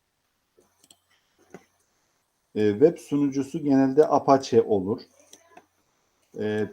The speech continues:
P H P yorumlayıcı olur. Ve veri tabanı da M Y S Q L veya MariaDB dediğimiz bir veri tabanı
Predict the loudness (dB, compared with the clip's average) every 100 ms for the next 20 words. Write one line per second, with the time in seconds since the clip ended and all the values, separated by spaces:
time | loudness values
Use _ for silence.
0 | -6 2 4 4 0 -4 0 2 0 0
1 | 0 0 0 -2 0 -2 -4 -6 -8 _
2 | _ _ _ _ _ _ -6 0 2 0
3 | -8 -14 -6 -2 -2 -2 -2 -2 -4 -4
4 | -2 0 0 -2 -6 -4 -2 -2 0 0
5 | 2 -2 -4 -2 -2 0 0 0 -6 -4
6 | -6 -6 -6 -6 -6 -6 -6 -4 -2 -4
7 | -4 -6 -6 -8